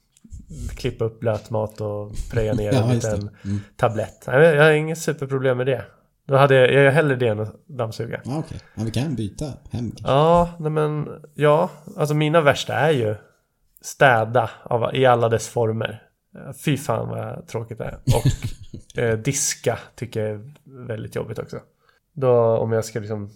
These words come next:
Speaker 1: ta upp någon favorit så är det väl liksom, ja. Tvätt, alltså att boka tvättstugan en dag. Fullt fine med det. Det är typ ett litet projekt, en liten syssla. Kan lyssna på podd samtidigt, typ. Det kan man väl göra när man dammsuger också, men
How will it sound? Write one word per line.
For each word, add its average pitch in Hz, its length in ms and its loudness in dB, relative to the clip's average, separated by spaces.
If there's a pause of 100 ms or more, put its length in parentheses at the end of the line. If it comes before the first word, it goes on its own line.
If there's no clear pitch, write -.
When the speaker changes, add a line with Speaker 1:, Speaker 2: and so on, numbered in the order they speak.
(160)
Speaker 1:
ta 120 120 -2
upp 110 220 -4
någon 110 240 -2
favorit 104 400 -6
så 110 100 -10
är 104 100 -6
det 104 60 -8
väl 101 140 -8
liksom, 107 320 -14 (420)
ja. - 260 -10 (320)
Tvätt, - 440 2
alltså 143 160 0
att 139 400 -2
boka 143 340 -4
tvättstugan 147 600 0
en 104 120 -6
dag. 113 180 -8 (280)
Fullt 123 320 -2
fine 104 400 -6
med 101 100 -6
det. 110 180 -6 (300)
Det 131 180 -6
är 117 40 -6
typ 117 160 -8
ett 110 100 -8
litet 107 280 -8
projekt, - 580 -12
en 113 80 -6
liten 110 240 -8
syssla. 110 600 -10 (340)
Kan 120 120 -2
lyssna 113 200 -4
på 107 120 -8
podd 104 300 -4
samtidigt, 104 560 -10
typ. - 200 -16
Det - 80 -10
kan 113 140 -4
man 110 100 -4
väl 104 100 -8
göra 104 120 -6
när 104 80 -8
man 104 120 -10
dammsuger 110 320 -8
också, 104 200 -10
men 104 140 -10